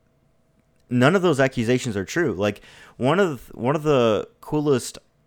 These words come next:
I think, characters, especially in The Phantom Menace, is Padme, because she's a queen. She's the youngest queen ever elected, and, you know, she's in charge of this planet that she's trying to, you know,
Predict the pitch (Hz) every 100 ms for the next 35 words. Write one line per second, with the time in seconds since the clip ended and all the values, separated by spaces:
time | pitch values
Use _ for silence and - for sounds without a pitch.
0 | _ - 120 139 113 - 110 98 - 95
1 | 90 - - - 120 - 120 95 92 101
2 | 92 87 95 135 101 - - - 98 95
3 | 95 92 - 120 131 87 78 - _ _
4 | _ _ _ _ 107 - 101 98 95 -
5 | - - 92 95 - 120 117 113 110 -
6 | 98 - 101 92 104 127 117 - 110 110
7 | 107 107 - - _ - 110 110 104 98
8 | 98 104 98 92 - _ _ _ - 104
9 | 98 92 87 87 80 - _ - 107 92
10 | 90 - 110 101 - 104 - 104 107 104
11 | 101 92 92 - - 110 98 95 - -
12 | 98 - 101 98 92 98 92 90 90 92
13 | 85